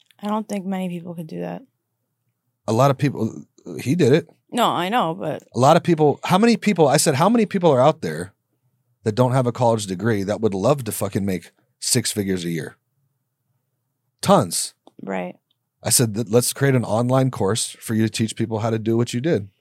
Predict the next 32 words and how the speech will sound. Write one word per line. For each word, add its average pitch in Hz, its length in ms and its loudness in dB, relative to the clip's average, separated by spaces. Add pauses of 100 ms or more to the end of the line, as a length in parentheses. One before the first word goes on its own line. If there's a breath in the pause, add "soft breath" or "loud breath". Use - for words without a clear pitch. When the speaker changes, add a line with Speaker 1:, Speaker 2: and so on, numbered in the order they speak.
(200)
Speaker 2:
He 117 100 -4
said, 113 200 0
"Wow, 117 240 -2
that's 95 180 -6
a - 40 -16
fucking 113 260 -6
great 104 180 -4
idea. 110 240 -2
We're 110 160 0
already 110 180 -2
in 110 60 -4
the 107 60 -6
process 110 380 -4
of 110 120 -6
making 120 280 -6
it." - 160 -16 (1300)
So 120 220 2
boom. 113 500 2
Speaker 1:
Maybe, 208 260 -4
but 214 160 -6
he's, 202 80 -6
Speaker 2:
That's 123 160 0
an 131 60 -2
Speaker 1:
maybe 117 120 2
Speaker 2:
online 135 320 4
Speaker 1:
he's 135 80 0
just 107 40 -8
Speaker 2:
product 127 320 4
and 208 120 2
Speaker 1:
special, 123 180 2
Speaker 2:
on- 160 60 -6
Speaker 1:
though. 180 260 -6